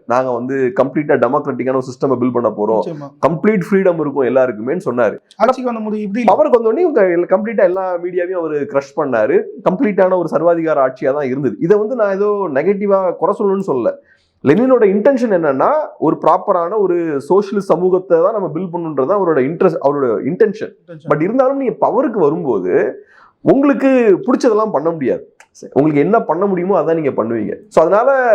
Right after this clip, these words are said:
Speaker 1: பாலிசி சார்ந்த விஷயங்கள் எல்லாம் பவருக்கு வந்ததுக்கு அப்புறம் பேசிக்கலாம்.
Speaker 2: பவருக்கே வந்தாலும் ஒரு சில விஷயங்கள் தான் பண்ண
Speaker 1: ஆமா,
Speaker 2: முடியும்.
Speaker 1: ஒரு சில விஷயங்கள் தான் பண்ண முடியும். உங்களுக்கு, ஏன்னா நீங்க இந்த சொல்ற விஷயங்கள் எல்லாம் பண்ண முடியாது. உங்க கையில நிறைய சிக்கல்கள் இருக்கும். புதுசா ஒரு கவர்மெண்ட்டை ஃபார்ம் பண்ணி பவருக்கு வரீங்கன்னா நிறைய சேலஞ்சஸ் இருக்கும்.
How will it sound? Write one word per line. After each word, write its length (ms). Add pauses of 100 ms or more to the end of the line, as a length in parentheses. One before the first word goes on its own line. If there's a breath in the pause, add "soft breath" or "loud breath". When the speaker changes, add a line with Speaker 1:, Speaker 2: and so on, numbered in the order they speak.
(220)
Speaker 1:
பாலிசி 480
சார்ந்த 340
விஷயங்கள் 460
எல்லாம் 200
பவருக்கு 360
வந்ததுக்கு 280
அப்புறம் 200
பேசிக்கலாம். 400
Speaker 2:
பவருக்கே 420
வந்தாலும் 540
ஒரு 160
சில 140
விஷயங்கள் 340
தான் 120
பண்ண 120
Speaker 1:
ஆமா, 80
Speaker 2:
முடியும். 220
Speaker 1:
ஒரு 100
சில 160
விஷயங்கள் 380
தான் 120
பண்ண 120
முடியும். 260 (400)
உங்களுக்கு, 380
ஏன்னா 140
நீங்க 140
இந்த 160
சொல்ற 200
விஷயங்கள் 320
எல்லாம் 200
பண்ண 120
முடியாது. 240
உங்க 120
கையில 200 (640)
நிறைய 320
சிக்கல்கள் 440
இருக்கும். 220
புதுசா 260
ஒரு 140
கவர்மெண்ட்டை 420
ஃபார்ம் 200
பண்ணி 140
பவருக்கு 380
வரீங்கன்னா 320 (500 loud breath)
நிறைய 360
சேலஞ்சஸ் 500
இருக்கும். 260